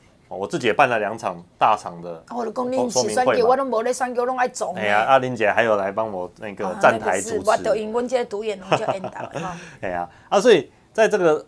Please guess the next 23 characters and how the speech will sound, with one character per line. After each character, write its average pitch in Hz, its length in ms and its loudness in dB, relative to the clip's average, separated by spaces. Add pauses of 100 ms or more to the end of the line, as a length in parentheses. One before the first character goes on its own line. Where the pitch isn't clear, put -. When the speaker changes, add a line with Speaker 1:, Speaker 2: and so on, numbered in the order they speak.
Speaker 1:
状 185 180 2
况 170 220 4
底 117 140 -4
下 135 240 4
哦， 107 260 2 (400)
就 156 140 -4
是 160 80 0
变 170 200 2
成 127 300 2 (140)
如 147 180 0
果 147 240 10
我 110 140 6
们 107 100 -4
的 113 100 -2
制 139 280 -8
度 117 260 -4
没 104 120 -6
有 107 140 -2
设 113 200 -4
计 110 200 -8
好 90 160 -10
的 85 60 -10
话， 101 180 -4